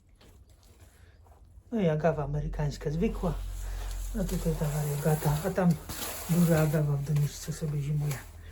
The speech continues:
Także fili-, z filiferą to jakoś mam pecha. To jest druga filifera, która rośnie na tym miejscu. Wcześniej tutaj rosła, e, miała rosnąć. Posadziłem, ale nie rosła.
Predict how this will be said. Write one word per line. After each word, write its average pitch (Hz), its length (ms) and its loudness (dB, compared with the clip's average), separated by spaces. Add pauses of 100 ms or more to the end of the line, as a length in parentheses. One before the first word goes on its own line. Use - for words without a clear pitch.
(1800)
Także 175 280 0
fili-, 185 280 -4
z - 100 -6
filiferą 190 600 -2
to 175 80 -4
jakoś 170 420 -4 (320)
mam 175 180 -4
pecha. 175 340 0 (2250)
To 175 60 0
jest 160 160 4
druga 170 260 4
filifera, 156 480 0
która 156 280 0
rośnie 160 300 -2
na 151 100 0
tym 156 160 -2
miejscu. 156 320 2
Wcześniej 165 380 0
tutaj 170 260 2
rosła, 165 400 4 (1200)
e, 170 60 -4
miała 165 420 6
rosnąć. 151 600 -2 (380)
Posadziłem, 170 580 4
ale 165 160 6
nie 202 120 10
rosła. 143 340 0